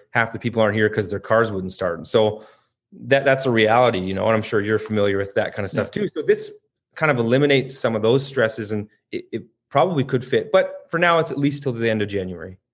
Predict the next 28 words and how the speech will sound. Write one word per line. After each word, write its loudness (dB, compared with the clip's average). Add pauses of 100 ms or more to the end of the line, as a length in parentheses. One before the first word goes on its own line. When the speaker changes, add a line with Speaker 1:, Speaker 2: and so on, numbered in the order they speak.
(420)
Speaker 2:
Okay. -2 (220)
Now, 4
are 4
you 4
doing 4
some 2
other 4
supplemental 2
video 0
communications -2
through -2
the 4
week? 4
Or, 4
like, 0
what 4
else 2
are -2
you 2
doing 2
in 2
the 2
life 0
of -12
the -8
church -2
right 2
now? 2